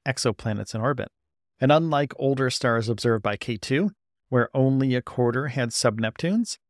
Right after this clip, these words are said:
this discrepancy suggested that photoevaporation was not a significant factor in these younger systems, pointing towards core-powered mass loss as the primary mechanism for atmospheric loss in sub-Neptunes.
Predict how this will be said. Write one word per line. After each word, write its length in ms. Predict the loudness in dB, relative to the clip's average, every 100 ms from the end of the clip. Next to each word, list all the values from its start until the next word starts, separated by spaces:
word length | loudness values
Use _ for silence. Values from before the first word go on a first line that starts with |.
| _ _ -10
this 240 | -2 -2 -2
discrepancy 720 | -4 0 0 0 -2 -2 -4
suggested 560 | -4 0 0 0 0 0
that 160 | -2
photoevaporation 1400 | -2 -4 2 4 4 2 2 0 0 0 0 -2 -2 -2
was 180 | -2 0
not 220 | 2 2
a 40 |
significant 640 | 0 -2 -2 -2 -2 -4 0
factor 460 | 0 0 -2 -4
in 80 | -2
these 240 | -4 -4
younger 240 | -6 -6 -6
systems, 560 | -6 -6 -8 -10 -12 -14 _ _ _ -2
pointing 380 | 2 4 2 -4
towards 600 | -4 0 2 0 -2 -12 _ _ -8
core-powered 760 | 0 2 2 -2 0 0 0
mass 400 | 0 0 -2 -2
loss 520 | 0 0 0 -4 -6 -8 _ -6
as 200 | -6 -6
the 100 | -10
primary 640 | -2 0 2 0 0 -2
mechanism 600 | -4 -4 -4 -8 -6 -8
for 240 | -6 -6
atmospheric 680 | -4 -4 -4 -8 -4 -4 -4
loss 340 | -4 -4 -6 -10 _ _ _
in 120 | -4
sub-Neptunes. 880 | 0 0 0 -4 -8 -12 -14 -12 -14